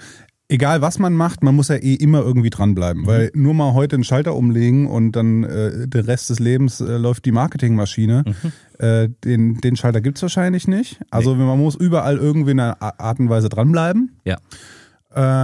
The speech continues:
Speaker 1: Äh, was findest du jetzt aber bei dem Podcast,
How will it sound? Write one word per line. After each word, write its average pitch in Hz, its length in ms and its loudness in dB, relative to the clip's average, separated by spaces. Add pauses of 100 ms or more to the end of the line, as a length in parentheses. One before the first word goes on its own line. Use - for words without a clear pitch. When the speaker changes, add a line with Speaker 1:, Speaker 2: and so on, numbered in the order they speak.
(100)
Speaker 1:
Äh, - 120 -8
was 123 640 -4 (260)
findest 147 520 -4
du 147 80 0
jetzt 143 200 -4
aber 123 220 -2
bei 113 160 -2
dem 107 220 -2
Podcast, - 1000 -6